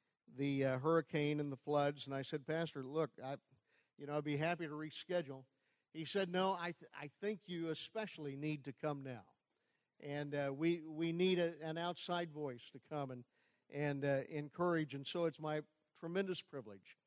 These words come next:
and honor to be with you today. I want you to know I honor you in Jesus Christ. Thank God for you. And, uh, I pray that just my presence here would be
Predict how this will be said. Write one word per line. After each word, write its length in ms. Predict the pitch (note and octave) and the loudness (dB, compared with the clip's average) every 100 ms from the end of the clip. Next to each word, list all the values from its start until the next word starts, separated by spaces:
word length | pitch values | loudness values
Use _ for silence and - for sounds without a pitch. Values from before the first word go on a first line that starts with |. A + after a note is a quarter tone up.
| _ _ _ - | _ _ _ -10
and 140 | C#3 | -2
honor 320 | D#3 D#3+ D#3 - | 2 2 0 -4
to 60 | |
be 180 | C#3 D#3 | -4 -2
with 220 | D#3 D3+ | 0 -4
you 80 | D3+ | -6
today. 320 | C#3+ C3+ C#3+ | -8 -2 -2
I 60 | C#3+ | -2
want 260 | C#3+ D3+ - | -4 -6 -6
you 60 | |
to 60 | C#3+ | -6
know 100 | C#3+ | -6
I 120 | C3 | -6
honor 260 | C3+ D#3+ D#3+ | -2 0 0
you 180 | D3+ | 0
in 160 | D3+ C#3+ | -2 -4
Jesus 380 | C3 D#3 C#3 C3+ - | -8 -10 -10 -14 -12
Christ. 440 | D3+ D3+ C#3+ - - _ _ _ _ - | -6 -6 -6 -16 -20 _ _ _ _ 0
Thank 240 | E3 E3 C#3 | 2 2 4
God 260 | D#3 D3+ - | 6 6 2
for 200 | D#3 D3+ | 4 6
you. 260 | D3 C#3+ C3+ _ _ _ _ - | 6 4 -2 _ _ _ _ -8
And, 340 | D3 D3+ D#3 D3 | 0 2 2 2
uh, 180 | C#3+ - | 0 -2
I 140 | D#3 | -6
pray 280 | D#3 F#3 F#3+ | -2 4 4
that 180 | E3 C#3+ | 4 0
just 320 | E3 F3 - E3 | -2 -2 -4 -6
my 200 | D3 C#3 | -4 -4
presence 580 | - G#3 G#3+ C#3+ A#2+ - - - _ | -2 0 0 0 -12 -16 -20 -20 _
here 300 | D#3+ D3+ C#3 C3+ _ _ _ _ - | -8 -8 -8 -12 _ _ _ _ -12
would 200 | D3+ C#3 | -8 0
be 320 | D#3+ D#3+ | 2 2